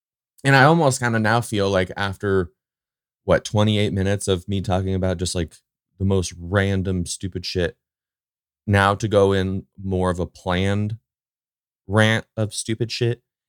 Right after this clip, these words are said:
it just feels weird, but I, I'm gonna do it anyways 'cause I have the information here. And there is one that I, it's kind of cool because then I go on a tangent about Doug Dimmadome, Doug Dimmadome,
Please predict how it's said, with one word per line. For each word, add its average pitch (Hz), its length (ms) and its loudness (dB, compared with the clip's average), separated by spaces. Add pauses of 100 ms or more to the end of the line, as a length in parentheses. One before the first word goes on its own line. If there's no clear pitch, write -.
it 113 160 -2 (180)
just 110 220 -2
feels 113 500 -4 (540)
weird, 113 460 4 (380)
but 117 300 2
I, 107 260 2 (100)
I'm 104 220 -4
gonna 139 180 2
do 110 300 0
it 113 160 -2
anyways 123 540 -2
'cause 104 180 -8
I 92 80 -2
have 90 440 -6
the - 100 -12
information 90 520 -6
here. 92 240 -2
And 101 140 -6
there 107 160 0
is 127 180 2
one 104 360 0
that 101 160 -2
I, 92 260 -2 (440)
it's 98 140 -6
kind 87 300 -4
of 90 220 -8 (760)
cool 95 240 2
because 95 340 -4
then 90 140 -2
I 85 80 -2
go 87 140 -4
on 82 80 -4
a 76 40 -8
tangent 82 420 -6
about 80 180 -6 (380)
Doug 82 260 -2
Dimmadome, 90 680 -2 (360)
Doug 117 280 4
Dimmadome, 113 960 -2